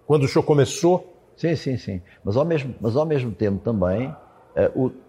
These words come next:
Speaker 2: por essa razão, por isso, ao mesmo tempo também, o treinador tem que se, tem que se preparar mais e tem que ter mais capacidade e mais bagagem para poder
Speaker 1: Exato.
Speaker 2: discutir essas questões.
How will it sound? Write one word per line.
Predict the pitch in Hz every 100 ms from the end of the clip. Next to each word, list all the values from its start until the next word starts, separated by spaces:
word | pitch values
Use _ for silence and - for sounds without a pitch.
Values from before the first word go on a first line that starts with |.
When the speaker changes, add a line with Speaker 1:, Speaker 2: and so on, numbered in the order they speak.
| -
Speaker 2:
por | - 107
essa | 123 131
razão, | 113 95 92 -
por | 85 78
isso, | 110
ao | 95
mesmo | 117 113
tempo | 110 87
também, | 90 -
o | 151
treinador | 147 127 101 127 131
tem | 143
que | 127
se, | - - _ _ -
tem |
que | 123
se | -
preparar | 127 98 139 131
mais | 117 104 95
e | 98
tem | 117
que | 92
ter | 107 101
mais | 139 139
capacidade | 123 - - 92 87 80 - -
e | 104
mais | 135 151
bagagem | 123 117 131 139 156
para | 139
poder | 120 127
Speaker 1:
Exato. | 160
Speaker 2:
discutir | 95 143 160
essas | 165 165 151
questões. | - 165 170